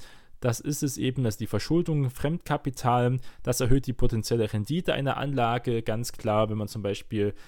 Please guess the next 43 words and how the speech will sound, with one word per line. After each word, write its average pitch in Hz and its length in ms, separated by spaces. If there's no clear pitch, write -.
ähm, 101 260
das 98 320
Haus 113 420
ja 98 180
höher 113 220
geleveraged 104 560
hat. 139 160
Es - 120
gibt 123 160
ja 110 80
auch, - 360
ähm, 107 220
Häuser 123 320
und 107 180
Wohnungen, 113 300
die 104 160
zu 110 220
hundert 170 240
Prozent - 340
finanziert 156 460
sind. 160 280
Das 113 120
ist 117 200
je 127 100
nach 123 200
Zinssatz, 113 920
kann 117 160
das 101 180
sehr 101 140
günstig 135 340
oder 107 200
sehr 104 180
teuer 156 300
sein. 135 240
Es 117 100
kommt 113 180
immer 107 140
auf - 140
die 104 200
aktuellen 107 600
Marktbedingungen 98 680
drauf - 360
an. 98 220